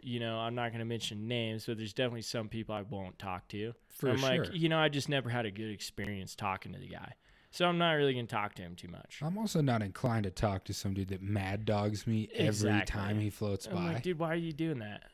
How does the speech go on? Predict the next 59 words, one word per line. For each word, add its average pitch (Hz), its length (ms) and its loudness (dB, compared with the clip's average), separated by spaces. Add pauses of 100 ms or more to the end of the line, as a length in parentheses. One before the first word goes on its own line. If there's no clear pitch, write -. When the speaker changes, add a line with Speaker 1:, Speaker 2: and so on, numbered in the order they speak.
(300)
Speaker 1:
Like, 123 160 -14
why 127 120 -2
Speaker 2:
I 143 40 2
Speaker 1:
do 143 60 0
you 143 80 0
have 147 100 2
to 160 60 4
Speaker 2:
don't 151 80 4
Speaker 1:
act 139 200 0
like 110 160 -6
that?" 104 260 -10 (240)
Speaker 2:
Now, 143 540 0
now 135 180 -2
I - 40 0
don't 117 200 0
like 90 220 -8 (120)
you. - 220 -6
Speaker 1:
Yeah. - 120 0 (260)
Speaker 2:
<laughs> - 60 0 (500)
Speaker 1:
I 131 100 6
got 160 220 6
mad 127 240 2
dog 120 260 -2
this 117 220 -4
year. 120 220 0
Like, 107 180 -4
I 113 120 -6
had, 110 360 -2 (800)
um, 107 580 -8 (140)
I 123 80 0
had 127 80 4
a 123 60 0
little 123 200 0
girl 107 320 -4
on 123 140 0
the 127 80 -6
front 131 160 -4
of 127 60 -2
my 127 100 -2
boat. 131 280 -2
She - 140 0
was, 139 160 -4
like, 120 140 -10
seven 156 580 -2
years 147 220 -2
old, 107 240 0
dude. 101 260 -8 (240)
And 117 280 -4
I 117 100 -2
was 113 100 -4
trying 123 220 0
to 123 80 -4
get 120 100 0
her 117 100 2
on 113 120 0
some - 160 -10
fish 107 480 -2
and, 104 100 -6
like, 95 240 -10